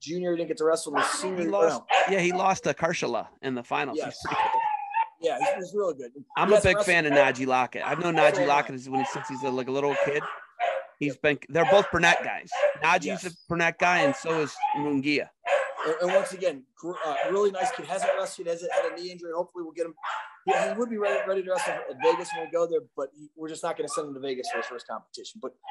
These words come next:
Speaker 1: he's really good. He's, I think he's a guy that will surprise a lot of people. Just his style is so much different than most college wrestlers.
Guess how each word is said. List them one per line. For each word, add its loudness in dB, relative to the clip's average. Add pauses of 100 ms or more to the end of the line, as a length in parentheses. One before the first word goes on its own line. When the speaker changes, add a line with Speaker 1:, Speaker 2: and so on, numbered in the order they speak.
(160)
Speaker 1:
he's -6
really 4
good. -4
He's, -8
I -2
think -4
he's -8
a -2
guy 4
that 4
will -8
surprise 0
a -6
lot 0
of -10
people. -16
Just -14 (240)
his -2
style 6
is 0
so -2
much -2
different -4
than -6
most -4
college 0
wrestlers. -4